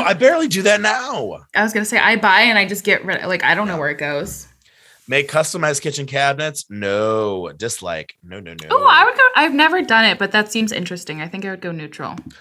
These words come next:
Speaker 1: You know what? Let me go back. I should go neutral on that
Speaker 2: Can you go
Speaker 1: too.
Speaker 2: back?
Speaker 1: Yeah.
Speaker 2: How do you go back?
Speaker 1: There's, like, a little arrow that
Speaker 2: Oh,
Speaker 1: looks
Speaker 2: the
Speaker 1: like
Speaker 2: up
Speaker 1: that
Speaker 2: arrow?
Speaker 1: button. Yeah.
Speaker 2: Okay.
Speaker 1: Yeah.
Speaker 2: Yeah.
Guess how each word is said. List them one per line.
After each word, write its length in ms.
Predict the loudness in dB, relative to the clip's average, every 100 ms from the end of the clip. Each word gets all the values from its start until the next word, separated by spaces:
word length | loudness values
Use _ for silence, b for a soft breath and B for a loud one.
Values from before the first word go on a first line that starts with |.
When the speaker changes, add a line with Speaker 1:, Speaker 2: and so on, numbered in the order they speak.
| B -6
Speaker 1:
You 100 | 0
know 160 | 2
what? 300 | 4 4 2
Let 100 | -4
me 60 | 0
go 100 | 0
back. 360 | 0 -6 -8 _
I 120 | -2
should 180 | -2 -6
go 140 | -8
neutral 420 | -8 -14 -16 -16 -16
on 80 |
that 60 | -6
Speaker 2:
Can 100 | -4
you 80 | -2
go 60 |
Speaker 1:
too. 80 | 2
Speaker 2:
back? 260 | 2 0 -6 _ b b b _ -10
Speaker 1:
Yeah. 220 | -10 -10 _ _ _ _ _ _ _ _
Speaker 2:
How 140 | -12
do 80 | -12
you 40 | -12
go 100 | -16
back? 320 | -16 -18 -20 _ -10
Speaker 1:
There's, 160 | -8 -6
like, 100 | -4
a 40 |
little 160 | -4 -4
arrow 420 | 0 4 4 2 -4
that 180 | -6 -6 _ 2
Speaker 2:
Oh, 60 |
Speaker 1:
looks 60 | 4
Speaker 2:
the 40 | 6
Speaker 1:
like 60 | 4
Speaker 2:
up 80 | 6
Speaker 1:
that 40 |
Speaker 2:
arrow? 220 | 4 4
Speaker 1:
button. 280 | 0 -8 -16
Yeah. 200 | -16 -16 -14 -14
Speaker 2:
Okay. 160 | -14 -20 _ _ _ B B B B B _
Speaker 1:
Yeah. 240 | -6 -6
Speaker 2:
Yeah. 60 | -8